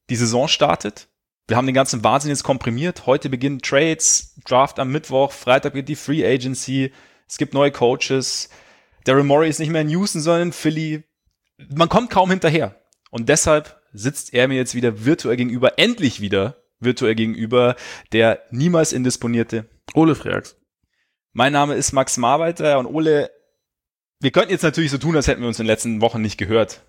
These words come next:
Speaker 1: Aber wir haben uns natürlich ge-, regelmäßig auf dem Laufenden gehalten, wie es so läuft. Aber grundsätzlich, alles weiß ich natürlich nicht, deshalb,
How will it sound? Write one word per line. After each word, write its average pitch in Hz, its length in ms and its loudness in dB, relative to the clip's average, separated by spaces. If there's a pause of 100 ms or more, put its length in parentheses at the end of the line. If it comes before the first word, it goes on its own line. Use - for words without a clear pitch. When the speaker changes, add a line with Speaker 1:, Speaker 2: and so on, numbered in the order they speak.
(180)
Speaker 1:
Aber 104 200 0
wir 107 80 4
haben 117 100 2
uns 107 120 -6
natürlich 110 360 -4
ge-, 113 280 2
regelmäßig 113 480 0
auf 98 100 0
dem 110 80 -4
Laufenden 110 320 0
gehalten, 107 260 2
wie 104 60 -6
es 104 80 -6
so 101 80 -4
läuft. 98 400 -4
Aber 104 120 -6
grundsätzlich, 120 640 -2
alles 139 280 0
weiß 127 160 2
ich - 20 -2
natürlich 117 240 -4
nicht, 127 200 -6
deshalb, 104 380 -2